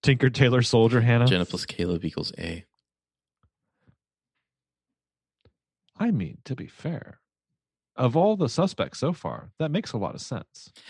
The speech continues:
Speaker 2: The only reason that doesn't work is 'cause Caleb didn't show up till, like, halfway through season one.
Speaker 1: Hmm.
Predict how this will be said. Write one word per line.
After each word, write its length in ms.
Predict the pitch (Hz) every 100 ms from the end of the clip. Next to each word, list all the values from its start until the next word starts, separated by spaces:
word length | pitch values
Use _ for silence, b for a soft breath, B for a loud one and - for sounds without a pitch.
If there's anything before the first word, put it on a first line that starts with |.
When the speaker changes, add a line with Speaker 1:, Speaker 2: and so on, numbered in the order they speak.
| B
Speaker 2:
The 100 | 147
only 200 | 156 170
reason 280 | 160 143 127
that 120 | 120
doesn't 240 | 104 98 101
work 220 | 95 92
is 100 | 92
'cause 220 | - 95
Caleb 320 | - 101 95
didn't 180 | 90 90
show 180 | 87 85
up 80 | 85
till, 100 | -
like, 140 | 82 -
halfway 340 | 73 - -
through 160 | - 50
season 340 | - 50 -
one. 260 | - 50 120 _ _ _ _ _
Speaker 1:
Hmm. 220 | 135 117